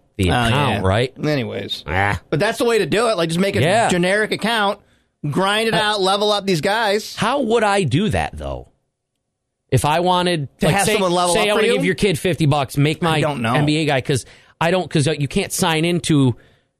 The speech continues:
Speaker 1: that account. Do I have to give him my PlayStation? You know what I mean?
Speaker 2: Or maybe he just logs in as you, and then you
Speaker 1: But
Speaker 2: make that your
Speaker 1: you
Speaker 2: primary PlayStation. There's probably a whole thing
Speaker 1: Yeah,
Speaker 2: you gotta
Speaker 1: 'cause I,
Speaker 2: do.
Speaker 1: I've tried to log into my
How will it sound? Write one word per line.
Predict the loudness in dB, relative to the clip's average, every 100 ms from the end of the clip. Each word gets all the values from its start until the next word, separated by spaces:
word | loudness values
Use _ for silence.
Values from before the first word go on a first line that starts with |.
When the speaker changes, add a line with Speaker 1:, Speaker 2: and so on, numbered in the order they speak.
| _ -4
Speaker 1:
that | -2
account. | -2 -2 0
Do | 0
I | 0
have | -2
to | -2
give | -2 0 2
him | 2
my | 2 0
PlayStation? | 0 0 0 -2 0 0 0 -4 _ _ _ _ _ _ _ _ _ _
You | 0
know | 2
what |
I | 2
mean? | 2
Speaker 2:
Or |
maybe | 2 0
he | 0
just | 0
logs | 2 2 0 0
in | 0 2
as | 0 0
you, | 2 2 2
and | 2
then | 0
you | 2
Speaker 1:
But | 0
Speaker 2:
make | 0 -2
that | -2 0
your | -2
Speaker 1:
you |
Speaker 2:
primary | -2 0 0 0
PlayStation. | 0 -2 -2 0 -2 0
There's | 0
probably | 0 0 0
a |
whole | -2 -4
thing | -2 0
Speaker 1:
Yeah, | 0
Speaker 2:
you |
gotta | 0 0
Speaker 1:
'cause |
I, | 0 -2
Speaker 2:
do. | -2
Speaker 1:
I've | -2 -2
tried | 0 0 0
to | 2
log | 2 2 2
into | 0 0 0
my | 0 0 0 -2